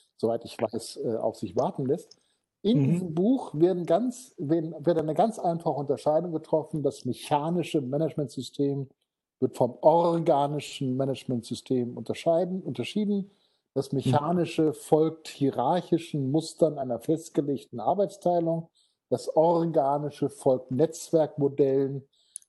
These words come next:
Speaker 1: der laufenden Differenzierung und Reintegration zwischen internen Abläufen und externen Anforderungen.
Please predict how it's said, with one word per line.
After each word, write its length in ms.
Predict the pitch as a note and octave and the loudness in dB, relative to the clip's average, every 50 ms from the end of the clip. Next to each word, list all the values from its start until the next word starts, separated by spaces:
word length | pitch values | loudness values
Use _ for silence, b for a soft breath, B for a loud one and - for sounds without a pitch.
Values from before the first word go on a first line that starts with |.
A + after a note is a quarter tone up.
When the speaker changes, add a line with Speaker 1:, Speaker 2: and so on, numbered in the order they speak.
| _ _ | _ _
Speaker 1:
der 120 | C3 C3+ | 2 4
laufenden 1000 | C3+ C#3 C3+ C3 C#3+ F3+ G3+ F#3+ - - F3+ D#3+ D#3 D#3 D3+ D3+ C#3+ C#3+ C#3+ C#3+ - _ _ _ _ _ | 6 6 6 6 6 4 4 0 -2 -4 -2 0 2 2 0 0 -2 -4 -6 -8 -12 _ _ _ _ _
Differenzierung 800 | - A#2+ - - C#3 A2+ - - - G3 G#3 G#3 G#3 F#3+ F#3+ F3 | -10 -10 -4 -4 -6 -4 -4 -4 -2 0 2 2 2 2 0 -2
und 240 | C#3+ C#3 C3 A#2 G#2 | -4 -4 -6 -4 -2
Reintegration 1160 | A2 A2+ C#3+ F3+ F#3+ G#3 D#3 C#3 D#3+ D#3 - D3 C#3 B2+ - - - D#3 D3+ D3 D3 C#3+ C3+ | 0 2 2 2 2 -2 -2 -2 -2 -2 0 0 -2 -2 -2 -2 0 2 2 2 0 -2 -4
zwischen 500 | - - C#3+ C3+ - - C#3+ C3+ B2+ B2 - _ _ _ _ _ _ _ _ _ _ _ _ _ _ | -4 -4 -4 -4 -4 -6 -6 -4 -4 -6 -8 _ _ _ _ _ _ _ _ _ _ _ _ _ _
internen 580 | - C#3+ B2+ - - - - E3+ F3+ F3 E3 | -4 -4 -4 -4 -6 -2 -2 0 0 0 -2
Abläufen 720 | D#3 D3 C#3+ - - C#3+ C#3 C3 C3 C3 B2 - - C3+ C3 - | 0 0 0 0 2 2 2 4 4 2 0 -4 -8 -8 -8 -4
und 260 | - C#3 B2 - - | -4 -4 -4 -4 -6
externen 520 | - - - - - C3+ A#2 A2+ A2+ A#2 | -8 -8 -6 0 0 0 0 0 -2 -4
Anforderungen. 680 | - - G2 F#2+ - - A2 F#2 F2+ - F2 F2 - | -6 -6 -8 -8 -8 -6 -4 -4 -4 -4 -8 -12 -14